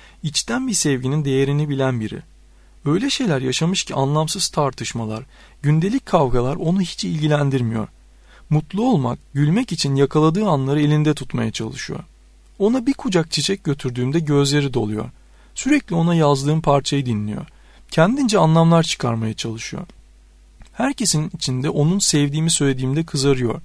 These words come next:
Bunların onu bir başkasından çok daha fazla mutlu ettiğini gözlerinden anlayabilirsin. Günün birinde neden böyle bir hayatı seçtiğimi,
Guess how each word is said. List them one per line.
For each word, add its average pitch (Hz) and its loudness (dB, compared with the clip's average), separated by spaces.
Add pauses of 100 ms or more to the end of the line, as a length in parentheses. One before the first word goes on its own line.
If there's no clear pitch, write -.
(560)
Bunların 196 2
onu 165 2 (320)
bir 151 0
başkasından 196 0
çok 285 -4
daha 165 0
fazla 160 2
mutlu 151 0
ettiğini 139 -2
gözlerinden 147 2
anlayabilirsin. 143 0 (680)
Günün 220 4
birinde 151 4
neden 175 2
böyle 156 4
bir 131 0
hayatı 127 -2
seçtiğimi, 113 -4